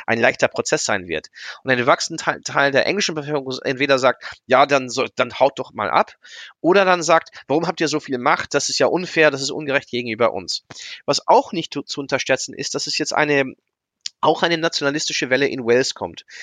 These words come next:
Das ist jetzt unwahrscheinlich, dass in Wales das jemals zu Mehrheitsverhältnisse kommt. Aber wenn schon,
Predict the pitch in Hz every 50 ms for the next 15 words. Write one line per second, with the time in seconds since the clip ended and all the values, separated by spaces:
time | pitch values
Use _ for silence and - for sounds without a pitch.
0 | - - - - - - - 165 151 - - - 165 - - - 170 190 214 214
1 | 214 190 - - 175 170 165 160 - 139 - - 147 135 123 117 123 135 151 165
2 | 170 160 - - - 127 - - 143 147 147 139 - - - - 135 120 110 117
3 | 147 180 226 - - - 202 196 110 127 - - - - - 76 - - - -
4 | 127 139 135 147 156 165 - - 147 135 131